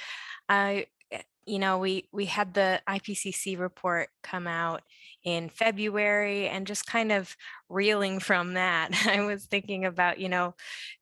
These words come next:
this isn't gonna require just, um, you know, cutbacks in order to address the climate crisis. It's gonna take, like, systems change. And the jury is definitely still out on whether,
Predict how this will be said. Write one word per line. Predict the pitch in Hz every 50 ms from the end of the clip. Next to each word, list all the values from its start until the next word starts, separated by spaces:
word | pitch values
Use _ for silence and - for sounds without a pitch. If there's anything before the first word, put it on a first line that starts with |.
| _ _ _ _ -
this | 175 180 220 226 - -
isn't | 262 233 233 254 240 - 180
gonna | 202 208 202 196 190 190
require | 190 185 180 - - - 180 175 180 185 180 175 170 165 160
just, | 160 156 165 170 175 170 175 - - - - - - - - _ _ _ _ _ _ _ _ _ _ _ _ _ _ _ _ _ _ _ _ _ -
um, | 180 185 180 175 170 170 170 170 - - 180 175 - _ _ _ _ _ _ _ _ _ _ _ _ _ _ _
you | - 208
know, | 190 185 175
cutbacks | - - - - 185 - - - 175 170 175 165 151 - - - - - - - - - -
in | 190 180 185
order | 185 175 165 175 170
to | - - 196 180
address | 170 165 165 - 165 156 165 - -
the | - 170 170
climate | - - 160 165 165 160 - -
crisis. | - 165 156 - - 180 170 - - 185
It's | 165 -
gonna | - - 170 165 170
take, | 175 - - - 175 165 - - -
like, | 160 156 151 151 - - - - - - - - - -
systems | - - - - 156 - - - - 156 147 151 135 - - -
change. | - 160 131 127 151 156 - - 175 - - - - - - - - - - -
And | - 180 180 175 170 165 170 -
the | 180 202
jury | 185 220 233 214 208
is | 196 190
definitely | - 202 185 - - 208 185 - - 180 180
still | - - - 185 170 165
out | 170 170 185 196 190 -
on | 170 175 180 175
whether, | 170 170 160 175 170 170 170 165 -